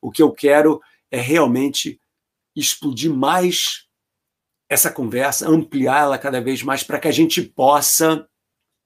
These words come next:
ter uma abrangência maior de forma a criar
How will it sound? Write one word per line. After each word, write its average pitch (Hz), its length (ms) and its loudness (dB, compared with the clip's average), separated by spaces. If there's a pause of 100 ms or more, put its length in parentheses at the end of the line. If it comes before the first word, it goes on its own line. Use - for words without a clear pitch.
(680)
ter 143 340 -2 (680)
uma 139 180 -2
abrangência 135 640 0
maior 123 340 -6 (260)
de 143 140 -10
forma 175 500 0
a 165 200 -4
criar 170 720 2